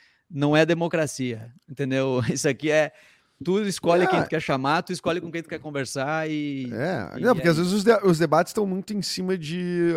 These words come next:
Speaker 2: espaços absolutamente privados, né? Que as pessoas, eh, des-, desrespeitam, às vezes, eh, eh, eh, as normas daquele espaço, eh,
Speaker 1: Sim.
Speaker 2: e se sentem censuradas, eventualmente,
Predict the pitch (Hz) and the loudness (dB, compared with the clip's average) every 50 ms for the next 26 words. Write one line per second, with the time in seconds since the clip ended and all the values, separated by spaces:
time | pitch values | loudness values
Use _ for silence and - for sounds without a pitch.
0 | 156 - - 139 - - 160 151 156 147 160 170 185 - - 302 233 226 226 - | -2 -4 -6 -8 -6 -4 -4 -4 -2 0 -2 -2 -2 -4 -6 -4 -4 -4 -4 -6
1 | - 233 175 131 123 135 135 156 190 175 147 123 110 113 110 117 123 131 - - | -6 -6 -4 -2 0 0 2 0 0 -2 -4 -8 -6 -6 -6 -4 -6 -6 -8 -12
2 | - - - - _ - 143 127 - 135 - 147 156 151 139 - - - 147 143 | -20 -20 -20 -20 _ -8 -8 -8 -8 -10 -6 -4 -2 -2 -2 -4 -4 -4 -2 -2
3 | 147 147 147 135 113 123 113 - - - 151 127 117 135 160 151 - - - _ | -4 -4 -10 -12 -10 -12 -12 -12 -12 -12 -12 -10 -6 -2 -2 -2 -2 -4 -4 _
4 | - 180 214 226 - 214 180 156 135 143 156 156 143 143 143 - - - - 151 | 2 2 2 2 0 0 0 0 0 0 0 0 -2 -4 -6 -10 -10 -14 -18 -20
5 | 156 - - _ - - 131 127 123 - 120 120 117 117 113 113 104 104 110 113 | -20 -20 -20 _ -6 -2 -2 -2 0 0 0 0 2 2 0 -2 -2 -2 -2 0
6 | 110 104 101 98 98 92 87 90 92 90 - - - - - - - - - 139 | 0 0 -2 -2 -2 -4 -4 -6 -6 -8 -10 -12 -14 -16 -18 -16 -14 -8 -6 -4
7 | 139 110 113 143 151 190 247 285 262 196 147 123 123 - 127 117 113 - - 135 | -4 -2 2 4 6 8 8 8 6 4 2 0 -2 -4 -6 -6 -6 -4 -2 0
8 | 139 151 170 202 202 - - 196 175 - - - 131 120 113 110 - 104 - - | 2 4 4 2 0 0 -2 -4 -4 -4 -6 -2 0 0 2 2 2 0 -2 -2
9 | 160 - - 190 190 190 - 190 190 190 190 196 185 165 - 185 180 160 - 196 | -4 -2 0 0 0 0 -2 -4 -4 -4 -6 -6 -8 -6 -4 -4 -4 -2 -2 0
10 | 180 170 170 185 190 156 147 143 131 135 131 147 143 139 139 156 165 - | 2 2 2 2 2 0 -2 -2 -2 -2 -4 -2 -2 0 0 -2 -2 -6